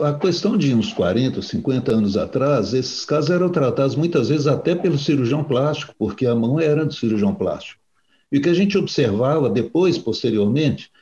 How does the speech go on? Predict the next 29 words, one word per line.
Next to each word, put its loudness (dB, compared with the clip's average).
nós 0
observamos 0
uma 0
rigidez 0
muito 0
grande, 0
deformidades 0
grandes, 0
et -4
cetera. -6
Procurem 0
fazer 2
o 4
diagnóstico 0
precoce, 0
procurem 0
fazer 0
o 0
diagnóstico -2
antes -2
que -2
ocorram 0
alterações 0
irreversíveis. -2
Tem 4
o 2
cirurgião 2
de 2
mão, 2